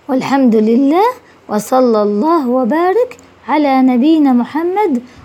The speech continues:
وعلى آله وصحبه أجمعين. مجلسنا اليوم الحديث الخامس عشر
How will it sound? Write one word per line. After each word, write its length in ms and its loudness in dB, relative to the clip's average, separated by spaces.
وعلى 680 0
آله 320 0
وصحبه 760 0
أجمعين. 680 -2
مجلسنا 680 0
اليوم 420 0
الحديث 580 -2
الخامس 600 -2
عشر 480 -2